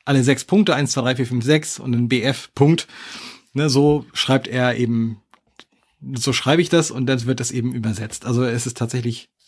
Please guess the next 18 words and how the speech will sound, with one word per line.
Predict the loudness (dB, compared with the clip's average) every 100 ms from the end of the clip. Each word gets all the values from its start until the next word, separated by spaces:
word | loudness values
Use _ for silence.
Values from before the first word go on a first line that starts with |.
| _
ähm, | -4 0 0 -2 -4
auch | -4
so, | 2 2 2 -4 -2
dass | 0
man | 4 4
beim | 4
Buchstabieren | 2 -2 -4 0 0 2
dann | 0 0
die | -2 -4 -6 _ _ _ _ _ _ _ _ _ -6
Zeichen | 0 2 2
angesagt | 2 2 2 0
bekommt, | -4 -2 0
wie | 2
sie | 4
in | 2
Computerbraille | 0 -2 -2 -4 -2 -4 -2
wären. | -2 0 0 -4 -18 -20 -2
Und | 4 6 4 0